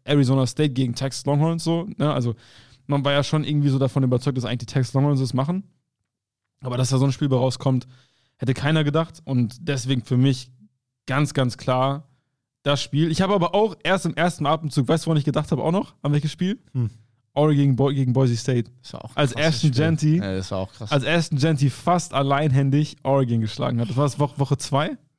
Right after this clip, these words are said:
Speaker 1: Das war Woche zwei, glaub
Speaker 2: Ganz
Speaker 1: ich, ne?
Speaker 2: früh, ja.
Speaker 1: Ja, ich war Woche
Speaker 2: Woche
Speaker 1: zwei.
Speaker 2: z-, ja, Woche zwei.
Speaker 1: So, da, da habe ich auch kurz drüber nachgedacht, aber dann musste ich wirklich um dieses Spiel gehen. Mir, mir fällt kein besseres ein, was mir mehr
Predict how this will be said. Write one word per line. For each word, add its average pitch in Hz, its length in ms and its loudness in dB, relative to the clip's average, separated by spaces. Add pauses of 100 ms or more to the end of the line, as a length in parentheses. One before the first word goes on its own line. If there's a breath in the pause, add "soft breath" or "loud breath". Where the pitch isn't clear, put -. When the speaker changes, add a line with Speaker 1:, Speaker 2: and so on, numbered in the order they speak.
(640)
Speaker 1:
Das - 100 -6
war 127 100 0
Woche 113 120 -2
zwei, 135 200 -2
glaub 120 160 0
Speaker 2:
Ganz 117 120 -4
Speaker 1:
ich, 131 80 -2
ne? 143 60 -2
Speaker 2:
früh, 110 140 -2
ja. 107 240 -2 (200)
Speaker 1:
Ja, 127 140 0
ich 123 100 -4
war 131 160 0
Woche 131 140 -2
Speaker 2:
Woche 120 80 -4
Speaker 1:
zwei. 127 220 -2
Speaker 2:
z-, - 260 -6
ja, 113 200 -2
Woche 113 200 -8
zwei. 117 260 -10 (460)
Speaker 1:
So, 127 160 0
da, 127 180 -2
da 165 80 2
habe 175 120 0
ich 175 60 0
auch 185 120 0
kurz - 220 -2
drüber 170 160 -2
nachgedacht, 175 360 0
aber 139 120 0
dann 131 140 4
musste 151 340 2
ich - 240 -4 (520)
wirklich 135 300 0
um 131 60 4
dieses 120 200 2
Spiel 117 200 -4
gehen. 110 220 0
Mir, 113 220 -6
mir 131 140 -2
fällt 131 220 0
kein 135 180 0
besseres 127 300 0
ein, 127 160 0
was 117 120 0
mir 120 140 2
mehr 127 380 2